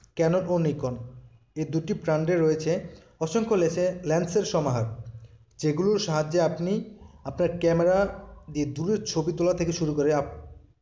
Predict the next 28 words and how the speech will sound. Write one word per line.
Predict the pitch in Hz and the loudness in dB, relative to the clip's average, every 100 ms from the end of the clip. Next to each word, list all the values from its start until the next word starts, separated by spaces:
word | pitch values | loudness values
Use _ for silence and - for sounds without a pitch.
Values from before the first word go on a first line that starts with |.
| _ _ _ _ _ | _ _ _ _ _
প্যানোরামিক | 165 170 190 190 196 - | 2 4 4 4 2 0
বাচ্চাদের | 156 156 190 185 180 | 0 0 0 0 0
ছবি | - 160 165 | 0 -2 -2
থেকে | 165 165 170 | -2 -4 -6
স্থির | 170 - 196 196 196 | -10 -4 -2 -2 -2
দৃশ্যের | 156 165 - 175 170 | -4 -4 -2 -4 -4
ছবি | 170 156 | -4 -6
তোলা | 151 160 165 | -2 0 0
সহ | 165 139 151 - - - | 0 -4 -6 -12 -20 -14
সব | - 233 233 | -2 0 0
কিছু | 233 190 | -2 0
করতে | 165 - | 0 0
পারবেন। | 127 113 110 - - - - - | 0 -2 -2 -6 -14 -18 -20 -10
অন্যান্য | 143 156 196 | -4 0 0
ব্র্যান্ডের | 175 175 170 185 | 2 2 2 0
সম্মিলিত | - 170 208 220 | 0 0 2 2
মোট | 196 170 196 - | 0 2 0 -2
বিক্রির | - 139 156 202 202 | -10 -8 -6 -4 -2
চাইতে | 180 147 139 190 - - - _ _ - | 0 0 0 -4 -6 -18 -20 _ _ -4
Nikon | 156 160 208 | -2 0 0
ও | 175 196 196 | 2 0 0
Canon-এর | 175 165 185 208 | 0 2 2 0
মোট | 180 190 | 0 -2
বিক্রির | 165 175 180 | -2 -6 -4
পরিমাণ | 175 165 185 185 | -2 0 0 -4
স-, | - - - | -10 -20 -12
সবচেয়ে | - 147 - 143 | -6 -4 -2 -2
বেশি। | 113 110 110 | -2 -4 -10